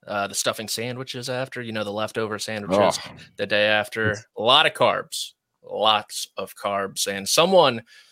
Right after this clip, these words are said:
Speaker 1: who doesn't eat carbs, at least that's how it appears, every Hero World Challenge when he's up there in his tight polo is one Eldrick Tiger Woods. The big cat was in front of the mic today,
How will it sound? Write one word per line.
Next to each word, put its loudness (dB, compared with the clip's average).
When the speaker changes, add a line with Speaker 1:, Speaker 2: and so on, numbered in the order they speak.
Speaker 1:
who -2
doesn't 4
eat -2
carbs, 0
at -6
least -2
that's 2
how 4
it 0
appears, -4
every 0
Hero -2
World -6
Challenge 0
when -6
he's -6
up 2
there 2
in 0
his -6
tight -2
polo -2
is -10
one 0
Eldrick -2
Tiger -2
Woods. -2
The -8
big 2
cat 4
was -6
in -6
front 2
of 0
the 2
mic 0
today, 2